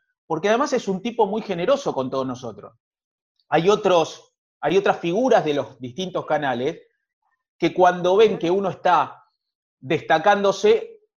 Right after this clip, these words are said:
lo bajan. ¿Por qué? Porque quieren ser la figura de ellos. Yo creo que también uno de los grandes secretos de Fútbol Total es que Pablo ha sido generoso con todos nosotros. Y cuando ve que Alex es un pilar fundamental de Fútbol Total como lo es,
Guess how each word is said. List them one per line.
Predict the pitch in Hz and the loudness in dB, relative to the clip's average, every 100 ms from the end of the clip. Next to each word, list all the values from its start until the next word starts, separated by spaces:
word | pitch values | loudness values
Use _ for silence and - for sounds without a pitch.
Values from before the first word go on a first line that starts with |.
| _ | _
lo | 143 156 | -2 2
bajan. | 151 - 147 175 196 _ _ | 2 0 -6 -8 -10 _ _
¿Por | 160 156 | -6 -4
qué? | 175 226 226 - _ | -2 -2 -4 -14 _
Porque | 156 151 151 | -6 -6 -6
quieren | 165 160 | -6 -6
ser | 151 151 | -6 -4
la | 147 | -2
figura | - 135 127 120 | -4 -8 -6 -6
de | 107 | -8
ellos. | 107 131 | -12 -10
Yo | 180 | -4
creo | 214 180 | -2 -2
que | 185 170 - _ _ _ _ | -4 -4 -12 _ _ _ _
también | 127 151 202 262 | -4 -2 -2 -2
uno | 220 | 0
de | 175 | 2
los | 160 | 2
grandes | 175 180 160 | 2 0 -6
secretos | 156 165 156 | -6 -6 -6
de | 143 | -6
Fútbol | 147 143 | -6 -6
Total | 131 131 135 | -4 -6 -6
es | 143 | -6
que | 170 | -4
Pablo | 214 220 | -2 -2
ha | |
sido | 180 196 | 0 -2
generoso | - 156 175 175 | -4 -6 -6 -6
con | 147 147 | -6 -4
todos | 156 143 | -4 -4
nosotros. | 131 120 123 | -8 -12 -12
Y | |
cuando | 123 147 180 | -4 0 2
ve | 226 | 2
que | 220 | 4
Alex | 214 165 139 - _ _ _ - | 4 4 0 -4 _ _ _ -2
es | 175 180 | -2 0
un | 180 175 - _ _ _ _ _ _ | -2 -4 -14 _ _ _ _ _ _
pilar | 185 190 233 226 | -4 2 2 2
fundamental | 202 190 190 185 190 180 | -2 0 0 2 0 2
de | 165 | 0
Fútbol | 180 170 160 | -2 -2 -2
Total | 165 156 185 | -2 0 0
como | 170 165 | 0 -4
lo | 180 190 | 0 0
es, | 180 180 - | -2 -6 -18